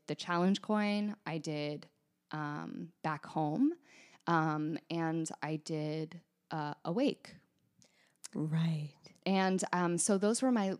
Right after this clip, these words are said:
Speaker 1: like, three that were, like, in my own voice, you know, these little projects. And so when I moved to New York,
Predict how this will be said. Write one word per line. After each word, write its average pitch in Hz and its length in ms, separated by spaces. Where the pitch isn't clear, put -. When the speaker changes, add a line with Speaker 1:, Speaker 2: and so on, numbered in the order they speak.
Speaker 1:
like, 175 200
three 175 600
that 147 180
were, 156 120
like, 151 280
in 165 140
my 156 220
own 165 260
voice, - 600
you 156 140
know, 127 300
these 165 220
little 156 160
projects. - 720
And 185 220
so 196 160
when 196 180
I 190 80
moved 202 360
to 208 120
New 175 120
York, 165 600